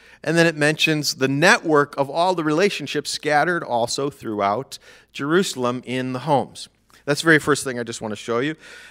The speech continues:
is that, uh, this church is a Center City church. Second thing is that, uh, the second reality is this, that any ministry in a city is very expensive, okay? So this isn't a biblical reason. It's just a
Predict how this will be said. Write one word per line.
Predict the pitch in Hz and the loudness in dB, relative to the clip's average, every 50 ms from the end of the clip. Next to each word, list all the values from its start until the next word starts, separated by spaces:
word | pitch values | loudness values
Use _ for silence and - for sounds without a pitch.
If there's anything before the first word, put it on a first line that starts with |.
| - - | -14 -8
is | - 117 110 - | -8 -8 -8 -6
that, | - 113 110 110 110 107 - - 123 | -4 -2 0 0 0 -2 -6 -4 -2
uh, | 113 113 113 110 104 - - _ _ | 0 0 0 0 -2 -6 -10 _ _
this | - 120 165 185 180 - | 0 4 4 4 4 2
church | - - 180 175 185 180 - - | 0 2 4 4 4 2 -2 -2
is | 147 156 160 160 | 0 0 0 0
a | 156 | 0
Center | - 165 151 143 143 | -2 0 0 -2 -2
City | - - 151 139 | -4 -4 -6 -6
church. | 131 - 180 139 104 - | -4 -4 -4 -4 -2 -2
Second | - 190 175 175 170 | -2 -4 -4 -4 -8
thing | - 165 151 | -8 -6 -4
is | 143 135 123 117 | -4 -4 -4 -2
that, | 127 131 131 - - - - - - - - _ _ _ _ _ - - | 0 -2 -2 -2 -4 -20 -20 -20 -20 -20 -20 _ _ _ _ _ -8 -4
uh, | 123 120 120 117 110 - | -2 0 0 -2 -4 -8
the | 131 123 | -10 -10
second | 120 - - 175 175 - 180 139 | -2 2 4 4 4 2 0 -4
reality | 120 131 135 139 139 147 147 143 135 120 120 120 | -2 0 2 4 6 6 6 4 4 2 0 -2
is | 117 110 117 | -2 -2 -2
this, | 127 107 90 101 - - | -2 -2 -2 -2 -6 -8
that | - 120 120 - | -8 -8 -8 -4
any | 143 170 185 202 196 | -4 -2 -2 0 0
ministry | 165 147 151 156 147 131 - - - 127 123 120 | 0 0 0 0 -2 -4 -6 -6 -6 -4 -4 -4
in | - 120 131 135 135 135 - | -2 -4 -4 -4 -4 -6 -4
a | 120 120 120 110 110 107 107 104 - - _ _ _ _ _ _ _ _ _ _ _ _ _ _ _ _ _ _ | -2 0 0 0 -2 -4 -8 -12 -18 -20 _ _ _ _ _ _ _ _ _ _ _ _ _ _ _ _ _ _
city | - - - - 120 107 117 120 | -14 -10 -6 -6 -4 -4 -4 -6
is | 113 101 | -6 -6
very | 95 110 110 113 | -6 -6 -6 -6
expensive, | 113 - - 117 101 85 - - 76 73 - _ _ _ _ _ _ _ - | -6 -8 -12 -14 -14 -14 -12 -14 -16 -16 -18 _ _ _ _ _ _ _ -20
okay? | 98 - 104 98 101 _ _ _ _ _ _ _ _ _ _ | -18 -16 -16 -16 -16 _ _ _ _ _ _ _ _ _ _
So | - 110 | -4 -2
this | 107 123 127 127 | -2 -2 -2 -2
isn't | 135 143 131 | -2 -2 -2
a | |
biblical | 113 104 123 131 135 127 - 135 123 | 0 0 -2 -2 -2 -2 -4 -2 0
reason. | 123 135 127 127 123 | 0 0 0 -2 -4
It's | 107 | -4
just | 113 117 110 - | -6 -6 -6 -4
a | 107 101 | -4 -4